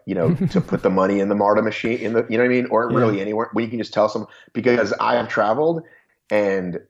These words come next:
Speaker 1: you know, I've been in other countries and, like, I just know how it seems so overwhelming. And Atlanta, again, is, like, pretty simple. Like, if you look at our marta map, which is our, our train, it goes, it's like, there's only two lines, right?
Speaker 2: Mm.
Speaker 1: So <laughs> it's pretty,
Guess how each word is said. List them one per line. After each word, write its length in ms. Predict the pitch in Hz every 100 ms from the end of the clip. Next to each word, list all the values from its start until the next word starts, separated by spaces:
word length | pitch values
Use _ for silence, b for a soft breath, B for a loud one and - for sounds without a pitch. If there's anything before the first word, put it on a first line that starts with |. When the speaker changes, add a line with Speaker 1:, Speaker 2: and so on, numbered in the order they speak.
| _ -
Speaker 1:
you 120 | 107
know, 220 | 90 87
I've 240 | 101 104 107
been 440 | 104 104 107 101
in 120 | - 95
other 160 | 87
countries 520 | - 123 110 110 101
and, 140 | 90 87
like, 280 | 87 85 -
I 140 | -
just 200 | 95 95
know 200 | 90 95
how 260 | 92 90 87
it 160 | 101 98
seems 360 | - 123 110
so 260 | - 107 107
overwhelming. 580 | 95 95 92 101 120 127
And 100 | 113
Atlanta, 360 | 110 175 160
again, 300 | 113 107 120
is, 100 | 98
like, 260 | 87 87 -
pretty 340 | - 131 113
simple. 340 | 95 104 90 82
Like, 180 | 87 - B B B
if 140 | -
you 80 | 131
look 220 | 135 151
at 40 | 135
our 220 | 117 101
marta 420 | 104 107 101 92 82
map, 480 | 98 101 92 87 98
which 140 | 92
is 120 | 92
our, 380 | 92 92 87 - _ _
our 120 | 92 92
train, 440 | - 110 98 85
it 120 | 85
goes, 340 | 104 95 90 -
it's 100 | -
like, 120 | 101
there's 100 | 104
only 140 | 143 110
two 180 | -
lines, 480 | 95 92 82 65 -
right? 280 | - 85 -
Speaker 2:
Mm. 320 | - 160 165 127
Speaker 1:
So 280 | - 170 -
<laughs> 240 | 208 -
it's 200 | 302 -
pretty, 300 | - 190 156